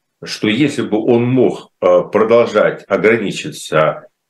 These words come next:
э, Чадом, там, э, какими-то Сейшелами, я не, ну, господи, там везде, где только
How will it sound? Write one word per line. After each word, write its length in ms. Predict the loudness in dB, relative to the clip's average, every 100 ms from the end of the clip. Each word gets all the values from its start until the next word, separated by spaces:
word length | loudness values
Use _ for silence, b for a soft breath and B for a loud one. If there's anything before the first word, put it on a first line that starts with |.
| _
э, 800 | -2 0 2 2 2 2 0 -4 -6
Чадом, 880 | 0 2 2 0 0 0 0 -6 -2
там, 720 | 2 2 0 -4 -6 -6 -8
э, 40 | -10 -16 _ _ _ _ _ _ _
какими-то 480 | -4 0 0 -2 -2
Сейшелами, 880 | 0 0 2 4 4 4 2 0 0
я 80 |
не, 200 | 0 0
ну, 260 | 0 0 -2
господи, 500 | -2 -2 -2 -2 -4
там 320 | -2 -2 -2
везде, 340 | -4 -2 0 -2
где 160 | -4
только 380 | -4 -4 -4